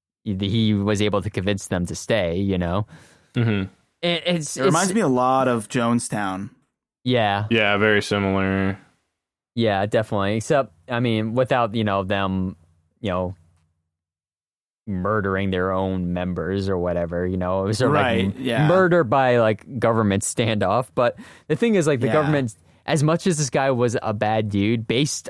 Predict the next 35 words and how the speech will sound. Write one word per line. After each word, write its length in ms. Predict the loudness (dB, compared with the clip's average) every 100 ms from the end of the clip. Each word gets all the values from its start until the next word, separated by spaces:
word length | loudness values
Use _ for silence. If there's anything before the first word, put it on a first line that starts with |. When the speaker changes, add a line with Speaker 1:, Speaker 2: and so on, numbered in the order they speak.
| -4
Speaker 1:
on, 300 | 0 2 2
like, 180 | 0 0
what 320 | 0 0 -2 _ _ _
evidence 500 | -4 0 2 0 -2
they 200 | -2 -2
had, 580 | -2 -4 -2 0 -2 -4 -10 _ _ _ _ _ _ _ _ _ _ -4
there 160 | 2 4
was 180 | 4 4
no 240 | 4 4
reason 380 | 4 4 4 2
that 140 | 2
this 180 | 0 0
thing 160 | 0 0
had 260 | 0 -2
to 60 | -2
go 220 | 0 0
down, 440 | -2 -4 -4 -4
like, 300 | -2 -4 -4
the 100 | -4 -4
way 240 | -2 -2
it 100 | -4
did. 240 | -4 -4
Speaker 3:
No. 260 | -2 -2 -2
Speaker 1:
You 80 | -2
know? 200 | -2 0
'Cause, 180 | 0 0
like, 180 | -2 -4 -20 _ _ 0
yeah, 200 | 0 2
David 260 | 0 0
Koresh 240 | 0 0 0
was 160 | 0
a 60 | 0
bad 340 | 0 0 0
guy, 360 | 0 0 2 2
and 720 | 2 2 2 0 0 0 -2